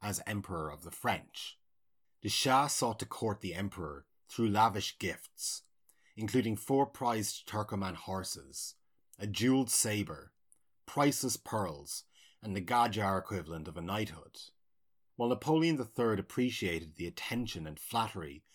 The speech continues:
provided by Persian diplomats, he saw little advantage in acting against Britain, with whom he was allied in the Crimea, though the French did at least conclude a commercial treaty with Iran.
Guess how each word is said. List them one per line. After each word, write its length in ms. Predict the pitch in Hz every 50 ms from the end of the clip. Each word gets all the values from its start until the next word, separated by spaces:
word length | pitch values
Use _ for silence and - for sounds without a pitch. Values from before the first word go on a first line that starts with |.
| _ _ _
provided 480 | - - 117 98 120 120 127 135 135 123
by 140 | 120 110 104
Persian 520 | 101 - - 123 113 104 90 90 87 82 80
diplomats, 840 | - 110 104 - - 87 78 73 - - - _ - - - - - _ _ _ - - - _
he 120 | _ 131
saw 260 | 123 120 - 143 139 143
little 360 | 139 131 139 135 - 147 139
advantage 640 | 120 101 95 110 107 110 104 95 101 90 82 -
in 120 | - 101 104
acting 380 | 101 104 101 - - 104 98
against 460 | 95 90 80 92 85 82 - - -
Britain, 400 | - - 143 113 98 80 73 78 - _ _ _ _ _ _ _ _ -
with 140 | 107 98 -
whom 160 | 104 101 95
he 100 | 87 90
was 160 | 87 87 85
allied 340 | 90 90 92 85 82 85 82
in 80 | 82 82
the 80 | 78
Crimea, 640 | - - - 90 82 85 95 117 - 143 80 - - - _ _ _ _ _ _ _ _ _ _ _ _ -
though 180 | 131 131 127
the 100 | 113 107
French 420 | 107 - - 131 120 113 - - -
did 180 | - 135 123
at 120 | 120 113 95
least 320 | 98 98 92 90 - -
conclude 560 | - 95 87 - - - 101 98 92 87 82 - -
a 60 | -
commercial 560 | - - 101 95 92 90 87 - - 80 80
treaty 400 | - - - 101 95 90 85 87
with 180 | 82 76 76 -
Iran. 320 | 85 76 71 - - -